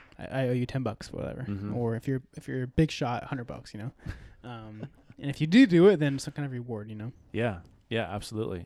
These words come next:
Speaker 2: I mean, it's accountability to yourself, you know, like, kinda like you said, I mean, if you struggle with, um, maybe, like, with distractions and watching T V, going on your phone, relaxing, taking a break before the important stuff, reward yourself with those things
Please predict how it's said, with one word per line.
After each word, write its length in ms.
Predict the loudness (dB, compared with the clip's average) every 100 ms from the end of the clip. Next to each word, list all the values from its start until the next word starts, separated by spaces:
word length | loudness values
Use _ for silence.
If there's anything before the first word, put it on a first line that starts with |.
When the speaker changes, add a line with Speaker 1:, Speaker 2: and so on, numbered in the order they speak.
| -6
Speaker 2:
I 60 | -2
mean, 120 | 0
it's 140 | -2
accountability 540 | -4 -2 2 2 0 -4
to 180 | -2
yourself, 640 | -2 0 -2 -4 -4 -6 -14
you 80 | -8
know, 120 | -6
like, 260 | -4 -6 -10 -20 -20 _ _ -4
kinda 120 | 0
like 140 | 0 -2
you 60 |
said, 240 | -2 -2 0
I 60 |
mean, 200 | -2 -4 -6
if 180 | -6 -4
you 100 | -4
struggle 460 | 0 0 4 4
with, 260 | 4 0 -2
um, 340 | -2 -2 -2 -6 -16 -20 _ _ _ -20 _ _
maybe, 320 | -6 -4 -2 -2
like, 200 | -4 -8
with 300 | -8 -6 -4
distractions 720 | -6 -4 -4 -4 -6 -6 -6
and 300 | -6 -8 -12 _ -20 -20 _ -12
watching 280 | -10 -10
T 100 | -12
V, 240 | -6 -4 -4
going 220 | -6 -8
on 80 | -10
your 40 |
phone, 560 | -6 -4 -2 -2 -4 -10 -10
relaxing, 800 | -6 -4 -4 -6 -8 -6 -8
taking 340 | -8 -8 -6 -6
a 80 | -2
break 260 | -2 -2
before 460 | -6 -8 -2 -2 -2
the 80 | -6
important 460 | -8 -6 -6 -8
stuff, 340 | -4 -4 -4 -14 -20 _ _ _ -4
reward 360 | 0 2 2
yourself 440 | 0 -2 -2 -4 0
with 200 | -2 2
those 240 | -2 -2
things 480 | -6 -8 -8 -10